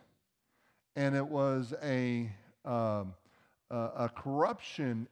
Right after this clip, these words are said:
in the purity of the D N A that God wanted to bring the Christ in.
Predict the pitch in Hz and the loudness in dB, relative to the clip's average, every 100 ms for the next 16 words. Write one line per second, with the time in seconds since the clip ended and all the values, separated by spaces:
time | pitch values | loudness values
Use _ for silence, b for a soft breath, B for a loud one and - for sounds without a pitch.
0 | - 139 135 127 104 - 202 202 170 - | -6 -2 0 -2 -4 -6 -2 0 -2 -4
1 | 143 135 123 117 113 160 156 135 135 185 | 0 0 0 -2 -2 0 2 2 0 -2
2 | 180 131 123 113 127 131 127 131 120 110 | -2 -2 -4 0 0 0 0 -2 -4 -6
3 | 123 131 147 - 254 233 - - | -4 -4 -6 -8 -10 -10 -10 -12